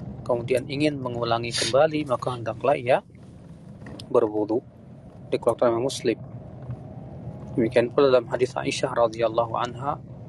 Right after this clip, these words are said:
anna Rasulullah sallallahu alaihi wasallam kana idza arada an yanam wa huwa junub, tawadda'a wudu'ahu lis-shalah qabla an yanam. Ya, bahwasanya Rasulullah sallallahu alaihi wasallam apabila ingin tidur dalam keadaan junub,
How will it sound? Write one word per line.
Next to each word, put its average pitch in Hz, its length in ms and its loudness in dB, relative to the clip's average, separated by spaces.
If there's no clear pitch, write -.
anna 117 220 -6
Rasulullah 120 360 2
sallallahu - 120 -2
alaihi 135 160 2
wasallam 127 160 -2
kana 131 280 4
idza 117 300 2
arada 131 420 2
an 117 120 -8
yanam 131 480 0
wa 127 160 2
huwa 113 160 0
junub, 143 320 -2
tawadda'a 151 720 4
wudu'ahu 139 640 0
lis-shalah 127 580 -2
qabla 139 340 0
an 160 160 0
yanam. 117 360 -4
Ya, 110 240 -2
bahwasanya 127 460 2
Rasulullah 120 320 2
sallallahu 117 160 -2
alaihi 123 80 2
wasallam 151 180 4
apabila 123 520 2
ingin 147 340 -6
tidur 143 580 2
dalam 123 240 -2
keadaan 117 300 0
junub, 170 340 4